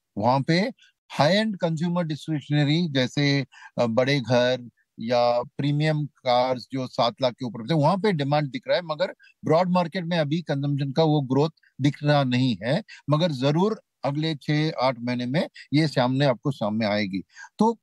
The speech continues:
consumer discretionary एक medium term तौर पर मेरे के लिए valuations और growth के हिसाब से एक buy sector है। Second है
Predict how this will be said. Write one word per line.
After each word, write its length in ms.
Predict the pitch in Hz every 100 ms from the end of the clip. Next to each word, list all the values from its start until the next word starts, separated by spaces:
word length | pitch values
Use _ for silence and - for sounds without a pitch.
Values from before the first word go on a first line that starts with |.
| -
consumer 460 | 151 143 185 233
discretionary 760 | 185 151 - 180 156 202 214 214
एक 100 | 202
medium 380 | 151 147 175 185
term 240 | 196 185
तौर 180 | 160 151
पर 200 | 143 190
मेरे 240 | 160 147
के 160 | 135 160
लिए 180 | 156 190
valuations 760 | 180 123 135 170 - 190 202 -
और 340 | 139 190 240 - _ _ 131
growth 260 | 135 180
के 180 | - 180
हिसाब 400 | 170 135 156 135
से 300 | - 190 160
एक 140 | 143
buy 200 | 123 127
sector 440 | 127 101 - 120 101
है। 180 | 95 - - - -
Second 400 | - 180 220 208
है 440 | 156 156 185 247